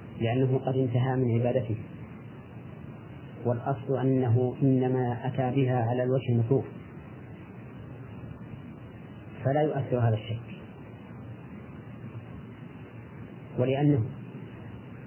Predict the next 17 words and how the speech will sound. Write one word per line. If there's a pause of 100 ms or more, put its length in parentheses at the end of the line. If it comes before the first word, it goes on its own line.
(340)
لو، (240)
لو
فتحنا
هذا
الباب (1400)
لتسلط
الشيطان
على (100)
كل
فاعل
عبادة (1500)
يشككه
فيها
بعد
أن
ينتهي
منها